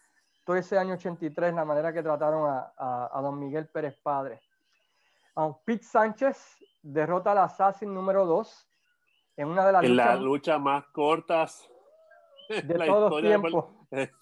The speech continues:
Speaker 2: veintiún segundos.
Speaker 1: Veintiún segundos. Bob Sweetan derrota a Gama Singh. Hércules Ayala derrota a The Iron Sheik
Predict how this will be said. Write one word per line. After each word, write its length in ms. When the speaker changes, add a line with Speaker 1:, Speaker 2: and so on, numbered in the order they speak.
Speaker 2:
veintiún 440
segundos. 480
Speaker 1:
Veintiún 680
segundos. 560
Bob 320
Sweetan 580
derrota 800
a 140
Gama 340
Singh. 360
Hércules 480
Ayala 560
derrota 760
a 60
The 340
Iron 240
Sheik 460